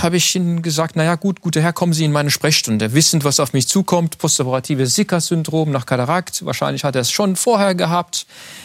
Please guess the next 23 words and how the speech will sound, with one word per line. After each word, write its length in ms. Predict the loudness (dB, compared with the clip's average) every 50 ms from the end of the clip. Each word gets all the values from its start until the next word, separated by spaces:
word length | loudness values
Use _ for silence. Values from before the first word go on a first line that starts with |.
| -20 -20 -20 -20 -20 -20 _ _ 0
Ähm, 580 | 2 4 4 4 4 4 4 4 2 0 -4 _ _ _ _ -6
dann 180 | -4 -4 -2
kam 300 | -2 0 0 2 2 2
er 160 | 2 2 2
und 200 | 2 2 2 2
dann 360 | 2 2 2 2 2 0 -2 -6 -10 -8
hat 280 | -8 -6 -4 -2 0 0
er 60 | 2
auch 80 | 2
beschrieben, 380 | 2 0 0 2 2 2 2 2
was 380 | 2 2 0 0 -2 -4 -6 -6 -2
der 240 | -2 0 0 2 2
niedergelassene 580 | 4 4 4 4 2 2 2 2 2 0 0
Kollege 520 | 0 0 2 2 4 4 4 4 2 2 4
sinnvollerweise 960 | 4 6 6 6 6 4 2 0 0 0 0 0 0 0 0 0 0 0
gemacht 400 | 0 0 0 0 0 -2 -2 -4
hatte. 200 | -4 -4 -2 -2
Der 120 | -2 -2 -2
hatte 200 | -2 -2 -2 -2
diverse 580 | 0 0 0 2 2 2 2 2 2 0 0
Therapieversuche 760 | 0 0 0 0 0 0 0 0 0 0 0 0 -2 -2 -2
unternommen 680 | -2 -2 -2 -2 0 0 0 0 0 0 0 0 -2 -2 -6 -14 -20 -20 -18 _ -2
mit 460 | -2 -2 0 0 -2 -6 -6 -8 -14